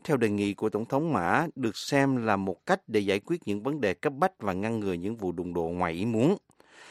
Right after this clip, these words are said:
Các giới chức Bắc Kinh nói rằng đường dây nóng này sẽ giúp quản lý những khác biệt và giảm thiểu những phán đoán sai lầm. Đài Loan tách khỏi Trung Quốc sau cuộc nội chiến năm một nghìn chín trăm bốn mươi chín, nhưng Bắc Kinh vẫn xem Đài Loan là một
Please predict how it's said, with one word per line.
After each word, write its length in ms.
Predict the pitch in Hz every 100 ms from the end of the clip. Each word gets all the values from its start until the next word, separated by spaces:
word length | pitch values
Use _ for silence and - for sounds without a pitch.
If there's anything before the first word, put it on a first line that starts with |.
| - _
Các 140 | 165
giới 100 | 165
chức 160 | 160 185
Bắc 140 | 180 -
Kinh 160 | 139 123
nói 140 | 156
rằng 260 | 123 101 98
đường 220 | 98 95
dây 140 | 117
nóng 320 | 117 113 151
này 180 | 160 104
sẽ 180 | - 104
giúp 200 | 110 165 -
quản 240 | - 113
lý 120 | 123
những 180 | 156 107
khác 220 | 95 170
biệt 300 | 151 107 101
và 100 | 98
giảm 240 | 90 92 117
thiểu 220 | - 101
những 260 | 120 95 107
phán 300 | 117 117 127
đoán 200 | 113 151
sai 240 | - 104
lầm. 260 | 92 90 80 _ _ _ _ - - - -
Đài 140 | 127
Loan 220 | 139 165
tách 180 | 156 214
khỏi 140 | 120 120
Trung 180 | 156
Quốc 240 | 143 208 -
sau 180 | 165 143
cuộc 180 | 117
nội 140 | 104 104
chiến 300 | - 135 180
năm 120 | 139
một 80 | 101
nghìn 200 | 98 92
chín 200 | - 147
trăm 180 | 147 120
bốn 120 | 131
mươi 120 | 143 139
chín, 300 | - 127 202 -
nhưng 220 | 120 110
Bắc 140 | 139 -
Kinh 180 | 127 104
vẫn 140 | 95
xem 220 | - 110
Đài 120 | 95 92
Loan 220 | 101 104
là 80 |
một 140 | 95